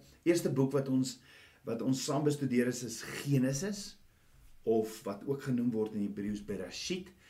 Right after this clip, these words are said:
en dis die historiese en teologiese fundament waarop die res van die woord van Abba Vader gebou word. Jesaja sesenveertig vers nege tot tien sê, "Dink aan die dinge wat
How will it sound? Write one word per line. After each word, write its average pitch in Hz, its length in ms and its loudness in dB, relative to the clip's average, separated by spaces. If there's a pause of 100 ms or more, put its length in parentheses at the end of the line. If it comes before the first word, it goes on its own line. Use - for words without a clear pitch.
(140)
en 107 120 -4
dis 110 160 -2
die 123 120 0
historiese 151 720 0
en 123 160 2
teologiese 131 1040 0 (180)
fundament 120 920 2
waarop 113 300 -4
die 107 180 -2
res 151 320 -2
van 131 120 -4
die 117 120 0
woord 101 220 -2
van 110 120 -8
Abba 98 200 -6
Vader 98 420 -8 (300)
gebou 85 500 -10
word. - 320 -16 (600)
Jesaja 139 440 4
sesenveertig 143 600 0
vers 139 220 0
nege 139 300 2
tot 139 160 -2
tien 156 180 -2
sê, 139 300 2 (200)
"Dink - 280 0
aan 180 100 -2
die 156 140 -6
dinge 147 280 4
wat 131 240 0